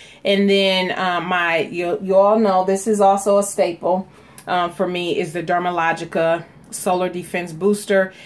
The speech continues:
S P F fifty Broad Spectrum Moisturizer.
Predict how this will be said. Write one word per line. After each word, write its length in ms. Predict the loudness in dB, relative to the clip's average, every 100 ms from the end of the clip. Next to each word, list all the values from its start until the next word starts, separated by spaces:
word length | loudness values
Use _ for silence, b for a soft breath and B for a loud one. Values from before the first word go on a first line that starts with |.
| B -4
S 200 | -2 -2
P 200 | -4 -2
F 160 | -4
fifty 440 | -2 -4 -2 -2 -2
Broad 400 | 2 2 2 0
Spectrum 680 | -2 -2 -2 -4 -4 -4 -8
Moisturizer. 920 | -6 -4 -4 -4 -2 -2 -2 -4 -10